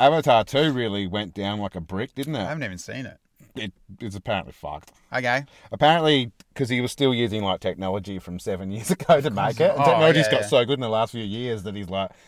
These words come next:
Speaker 2: Ah,
Speaker 1: "Oh, I'm just gonna have to
Speaker 2: shit.
Speaker 1: release it." <laughs>
Speaker 2: Look at all these, yeah.
Speaker 1: So, yeah, pixelated shit. Nah, just joking. Probably not
Speaker 2: Um,
Speaker 1: bad.
Speaker 2: so, yeah, anyway, I guess that's, um,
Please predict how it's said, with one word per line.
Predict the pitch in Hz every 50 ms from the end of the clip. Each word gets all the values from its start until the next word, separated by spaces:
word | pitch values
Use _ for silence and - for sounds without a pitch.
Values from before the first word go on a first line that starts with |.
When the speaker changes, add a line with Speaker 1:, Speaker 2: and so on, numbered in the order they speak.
| _ _ _ _ -
Speaker 2:
Ah, | 127 120 117 110 101 95 92
Speaker 1:
"Oh, | 107 101
I'm | 95 95
just | 90 -
gonna | 95 85
have |
to | - 76
Speaker 2:
shit. | 80 80 78
Speaker 1:
release | 87 90 92 - -
it." | 78 - - - 165 - - 214 180 - - - - - 170 151 - - 175 - - - 202 - _ - _ - 160 - _ _ _ -
<laughs> | 131 - - - 110 - - - - - - _ _
Speaker 2:
Look | - 139 139
at | 147 143
all | 131 127
these, | 123 123 117 110 117 - -
yeah. | - 120 120 120 120 117 113 110
Speaker 1:
So, | 104 - 117 110
yeah, | 98 87 82 82 82
pixelated | - - 110 95 - 87 90 90 85 82
shit. | - 101 98 - -
Nah, | 90 76 69
just | - -
joking. | - - - - -
Probably | - 165 175
not | 180 185 185
Speaker 2:
Um, | 185 185
Speaker 1:
bad. | 180
Speaker 2:
so, | 170 170 - - - - - - - - 220 214 220
yeah, | 220 226 233 240 233 220 208
anyway, | 220 226 214 196 185 196 220
I | 233 226
guess | 185 247 254 254 -
that's, | - - 202 185 - - - -
um, | 185 175 170 165 156 151 147 147 147 147